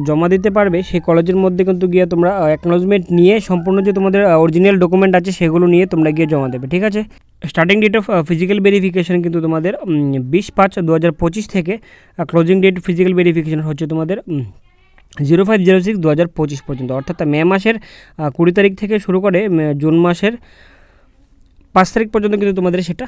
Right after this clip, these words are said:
চলবে, ঠিক আছে? এবারে কী কী তোমাদের ডকুমেন্ট নিয়ে যেতে হবে সেটা একটু তোমরা দেখে নাও, ঠিক আছে? যে জায়গার জন্য ফিল আপ করবে সেই জায়গার মধ্যে তোমরা যে ডকুমেন্টগুলো নিয়ে যাবে সেগুলো হলো তোমাদের গিয়ে মাধ্যমিকের অ্যাডমিট কার্ডটা নিয়ে যাবে, মাধ্যমিকের মার্কশিট নিয়ে যাবে, হায়ার সেকেন্ডারি or, আম,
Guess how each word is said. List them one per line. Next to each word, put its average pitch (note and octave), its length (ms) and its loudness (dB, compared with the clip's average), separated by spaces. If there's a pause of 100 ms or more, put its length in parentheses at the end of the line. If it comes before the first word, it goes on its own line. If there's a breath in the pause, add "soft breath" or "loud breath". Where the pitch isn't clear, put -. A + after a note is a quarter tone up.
(140)
চলবে, C3 320 -4
ঠিক G#3 200 -4
আছে? A3 200 -2
এবারে F3+ 180 0
কী G3 140 -6
কী G#3+ 140 -6
তোমাদের G#3+ 300 2
ডকুমেন্ট F#3+ 380 2
নিয়ে G#3+ 160 4
যেতে F#3+ 220 2
হবে F#3 240 2
সেটা E3 200 -4
একটু D3+ 140 -4
তোমরা D#3 240 -2
দেখে D#3 220 -2
নাও, D3+ 120 -6 (240)
ঠিক A#3+ 100 -6
আছে? D#3+ 160 -4 (200)
যে E3 140 2
জায়গার G3+ 220 4
জন্য G#3+ 200 2
ফিল G3 160 0
আপ G3 140 2
করবে G#3+ 320 2
সেই F#3+ 160 -4
জায়গার F3+ 220 2
মধ্যে F#3 220 0
তোমরা G3+ 240 -2
যে F#3+ 180 0
ডকুমেন্টগুলো F#3 520 0
নিয়ে F#3 220 2
যাবে G3+ 220 -2
সেগুলো F3+ 360 -2
হলো E3+ 180 -2
তোমাদের C3+ 360 -6
গিয়ে D3 280 -6 (420 soft breath)
মাধ্যমিকের F3+ 460 0
অ্যাডমিট F#3 280 -2
কার্ডটা F#3 220 -2
নিয়ে E3 180 2
যাবে, D#3 180 0
মাধ্যমিকের E3+ 480 0
মার্কশিট F3 380 -4
নিয়ে F#3+ 140 0
যাবে, F#3+ 180 -2
হায়ার E3+ 220 0
সেকেন্ডারি F#3 500 2
or, D#3 180 2
আম, C3+ 200 -2